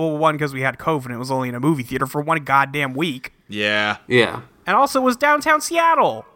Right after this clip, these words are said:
Speaker 2: Mm-hmm, mm-hmm.
Speaker 3: Uh, yeah.
Speaker 2: Yeah, I
Speaker 3: So
Speaker 2: don't know why. I saw this movie so many times when I was a kid, to the point where, like, I hadn't seen it in, like, fifteen years, but when we sat down to watch it,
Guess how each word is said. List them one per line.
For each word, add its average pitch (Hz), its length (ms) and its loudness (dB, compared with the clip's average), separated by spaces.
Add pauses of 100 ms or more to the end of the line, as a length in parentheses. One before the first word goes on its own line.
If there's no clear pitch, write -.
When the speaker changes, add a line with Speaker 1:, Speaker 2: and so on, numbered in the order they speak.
(240)
Speaker 2:
Mm-hmm, 104 480 -2
mm-hmm. 98 560 -4 (760)
Speaker 3:
Uh, 117 440 2 (2250)
yeah. 113 240 -2 (400)
Speaker 2:
Yeah, 110 180 -2 (100)
I 180 160 0
Speaker 3:
So 190 240 2 (100)
Speaker 2:
don't 190 280 -2
know 185 180 2
why. 147 640 0 (100)
I 208 360 0
saw 190 320 0
this 180 200 -2
movie 143 240 -4
so - 640 0
many 165 220 2
times 127 400 -2
when 113 100 -4
I 110 80 -2
was 104 140 -8
a 101 40 -14
kid, 104 440 -4 (320)
to 190 80 -8
the 185 80 2
point 208 200 0
where, 196 80 2
like, 180 160 2
I 226 80 4
hadn't 190 180 -2
seen 175 280 2
it 139 80 0
in, 120 60 -14
like, 120 160 -8
fifteen 139 580 -8
years, 135 460 -4
but 135 180 -4
when 156 160 0
we 180 80 -4
sat 190 220 0
down 180 140 0
to 147 60 2
watch 139 320 0
it, 123 220 -4